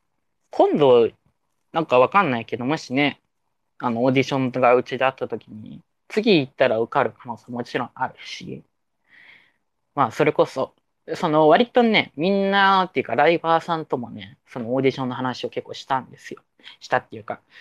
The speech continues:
あの、あの子がどうだった、こうだったみたいな話結構したんですよ。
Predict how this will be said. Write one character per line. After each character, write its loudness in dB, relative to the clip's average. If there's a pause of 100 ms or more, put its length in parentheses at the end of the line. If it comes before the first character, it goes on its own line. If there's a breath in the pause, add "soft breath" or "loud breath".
(160 loud breath)
あ -10
の、 -14
あ 2
の 2
子 4
が 0
ど 4
う 4
だ 0
っ -6
た、 -2
こ -2
う 2
だ -6
っ -20
た -14
み -8
た -12
い -10
な -12
話 -6
結 2
構 -2
し -8
た 8
ん 0
で -14
す -20
よ。 -20